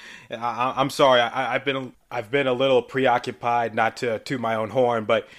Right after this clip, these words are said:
you know what? You guys are one of my top priorities, so I am gonna make it up to you. There will be a new episode tomorrow as well,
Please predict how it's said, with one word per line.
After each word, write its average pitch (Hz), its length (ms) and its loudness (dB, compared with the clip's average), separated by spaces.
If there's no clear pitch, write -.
you 135 100 -2
know 135 140 4
what? 143 280 4
You 127 120 -4
guys 131 320 2
are 120 220 0
one 117 260 -4
of 127 60 -6
my 120 200 -2
top 123 300 -2
priorities, 127 540 0
so 120 180 0
I 113 220 -4
am 123 120 -4
gonna 120 160 -4
make 123 200 0
it 123 60 -2
up 123 180 0
to 135 80 -6
you. 135 180 -2
There 117 160 -2
will 113 120 0
be 123 180 -2
a 113 100 0
new 131 240 -2
episode 123 500 0
tomorrow 123 500 2
as 107 280 -2
well, 131 360 2